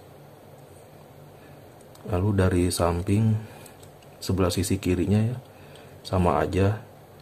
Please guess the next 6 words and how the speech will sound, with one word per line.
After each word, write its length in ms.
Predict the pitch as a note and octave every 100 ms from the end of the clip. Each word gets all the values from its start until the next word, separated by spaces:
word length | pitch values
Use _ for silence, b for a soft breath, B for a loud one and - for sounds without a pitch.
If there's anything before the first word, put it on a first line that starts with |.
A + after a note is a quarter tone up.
| - - - F#2+
Ini 80 | F#2+
tapi 320 | F#2+ G#2+ G#2+
di 480 | G2 F#2+ F#2+ F#2+ G2+ B B B B - - - B B B B - - - - -
panel 400 | F#2+ F2+ F2+ F#2
yang 160 | F2+
dekat 400 | F2+ - G2 -